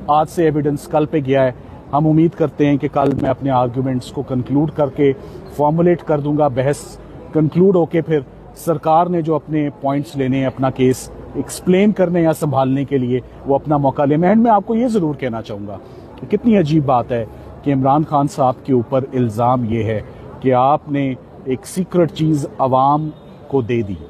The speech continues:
और अदालत में वो secret cheese लाई ही नहीं गई क्योंकि अवाम को पता चल जाएगी,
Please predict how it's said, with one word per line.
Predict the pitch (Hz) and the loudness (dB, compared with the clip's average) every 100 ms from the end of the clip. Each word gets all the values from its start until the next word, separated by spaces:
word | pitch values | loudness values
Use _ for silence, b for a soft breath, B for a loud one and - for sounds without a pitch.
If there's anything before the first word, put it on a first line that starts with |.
| - - - - - - - - - | -18 -20 -20 -18 -18 -18 -18 -18 -4
और | 147 151 151 | -2 0 -2
अदालत | 147 151 170 185 | 0 0 0 -2
में | 175 170 | -2 0
वो | 160 151 | 0 0
secret | 160 - 135 151 156 | -4 -4 -6 -4 -6
cheese | - 151 147 | -4 -4 0
लाई | 127 120 131 156 | 0 2 4 4
ही | 156 | 4
नहीं | 165 170 | 4 4
गई | 147 143 | 4 2
क्योंकि | 143 147 131 | 2 -2 2
अवाम | 131 117 104 | 2 2 -2
को | 104 113 | -4 -6
पता | 117 117 | -4 -4
चल | 120 113 | -4 -4
जाएगी, | 110 110 107 | -2 -4 -8